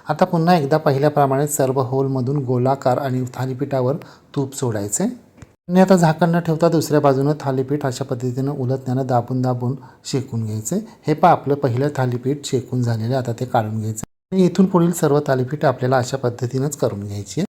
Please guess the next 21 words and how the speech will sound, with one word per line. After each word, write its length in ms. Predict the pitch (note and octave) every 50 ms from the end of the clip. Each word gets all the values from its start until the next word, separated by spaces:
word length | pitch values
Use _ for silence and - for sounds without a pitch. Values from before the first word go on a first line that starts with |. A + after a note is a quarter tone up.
| _ _ - -
आता 180 | E3+ E3 G3 F#3
एका 180 | F#3 F#3 F#3+
बाजूला 300 | F#3 F3+ E3+ F3 F3 F3
आपण 200 | E3+ E3+ F3+ F3
मंद 260 | E3+ D#3 C#3+ C#3 C#3+ D#3
आचेवर 320 | D3 C#3+ D3 D3 D3 D3
सॅम्पल 400 | D3 - D3 B2+ B2 B2 C3+ C3+
उकळण्यासाठी 600 | C#3 B2+ - - C3 C3 C#3 C3 B2+ C#3 C3 C#3
ठेवलं 240 | C3+ - C#3+ C#3 C#3+
होतं 220 | D3+ D3+ D#3+ D#3+ D3
ना, 100 | B2+ B2+ C3 - - - _ -
त्यावरचं 380 | C#3+ C#3 C3+ C3+ B2+ C3 - C#3
झाकण 380 | B2+ B2 G#2+ - - - A#2
काढायचं 420 | A2 - G#2+ G#2 A2 G#2+ - - G3
आहे. 80 | A3+ - - - _ _
पहा 180 | - C#3 C3+ E3+
बरं, 200 | E3+ F3 E3+ F3+
आपल्या 240 | E3 D#3+ - C#3+ C#3
सॅम्पलला 520 | - - B2+ B2 A#2 - C3+ C3 C3 C3 C#3
किती 300 | C3+ - B2+ B2 C3 B2+
मस्त 480 | A#2+ A#2+ B2+ B2 - - - - -